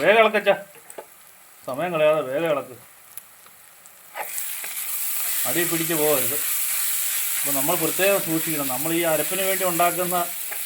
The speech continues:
ഈ സാധനങ്ങൾ കരിഞ്ഞു പോകാതെ നോക്കണം. നമ്മൾ ഇതിൻ്റെ പച്ചപ്പ് മാറാൻ വേണ്ടിയാണ്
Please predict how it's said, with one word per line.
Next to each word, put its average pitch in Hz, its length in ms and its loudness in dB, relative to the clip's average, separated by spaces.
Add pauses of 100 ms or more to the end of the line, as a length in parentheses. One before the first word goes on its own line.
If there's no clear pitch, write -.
(180)
ഈ 147 120 -6
സാധനങ്ങൾ 165 440 2 (180)
കരിഞ്ഞു 170 400 2
പോകാതെ 165 320 6
നോക്കണം. 123 380 -4
നമ്മൾ 151 240 -4
ഇതിൻ്റെ 180 220 0 (260)
പച്ചപ്പ് 202 400 -2 (100)
മാറാൻ 185 360 6
വേണ്ടിയാണ് 170 380 -2